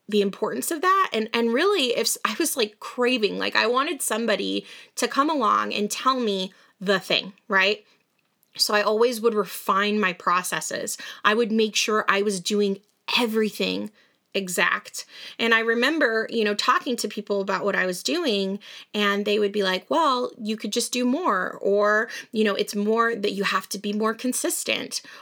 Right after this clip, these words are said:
or, "Maybe it's that it, it,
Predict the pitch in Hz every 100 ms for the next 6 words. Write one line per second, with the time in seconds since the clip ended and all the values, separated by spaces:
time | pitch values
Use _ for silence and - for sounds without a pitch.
0 | - - 202 208 214 214 214 233 - -
1 | 220 220 247 240 226 233 - 208 - 208
2 | 185 - _ - - - 214